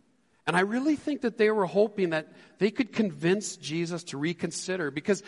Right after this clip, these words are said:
clearly the five loaves of bread and the two fish wasn't going to be enough to feed this massive crowd.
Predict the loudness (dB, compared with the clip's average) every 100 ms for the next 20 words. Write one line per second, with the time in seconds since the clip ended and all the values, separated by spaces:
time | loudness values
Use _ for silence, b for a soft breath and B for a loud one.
0 | B -12 0 8 8 8 4 2 -4 -8
1 | B -6 -2 2 2 0 2 2 2 0
2 | -4 -6 -6 -2 0 0 0 -4 0 0
3 | 0 -2 0 2 2 -2 B B 4 6
4 | 6 4 2 4 4 2 -4 -2 0 4
5 | 4 4 -4 -6 -6 -4 -4 -2 2 2
6 | 2 -10 -6 -4 -2 -6 -10